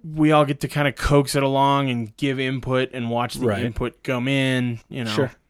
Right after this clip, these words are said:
Speaker 1: or watch it get ignored.
Speaker 2: Yeah, yeah.
Speaker 1: But you get to be a part of the process, and that's really cool and fun, and it lets you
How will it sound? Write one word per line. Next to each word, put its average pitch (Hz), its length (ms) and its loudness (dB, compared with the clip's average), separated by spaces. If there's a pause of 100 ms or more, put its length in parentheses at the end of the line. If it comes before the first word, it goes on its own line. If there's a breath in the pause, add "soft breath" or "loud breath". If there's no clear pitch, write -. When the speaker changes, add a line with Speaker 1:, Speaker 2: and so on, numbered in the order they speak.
(340)
Speaker 1:
or 135 180 4
watch 127 240 0
it 117 40 -6
get 113 120 -4
ignored. 107 480 -6 (220)
Speaker 2:
Yeah, 147 200 0
yeah. 98 180 -6 (120)
Speaker 1:
But 135 400 -2 (240)
you 139 160 -6
get 139 160 -2
to 135 80 -6
be 135 140 0
a 123 40 -4
part 127 200 0
of 127 60 -4
the 117 60 -6
process, 123 560 -2
and 120 100 -6
that's 123 200 -8
really 123 360 -4 (140)
cool 135 380 0
and 120 100 -4
fun, 123 300 -2
and 120 140 -4
it 127 260 -10
lets 139 340 0
you 127 640 0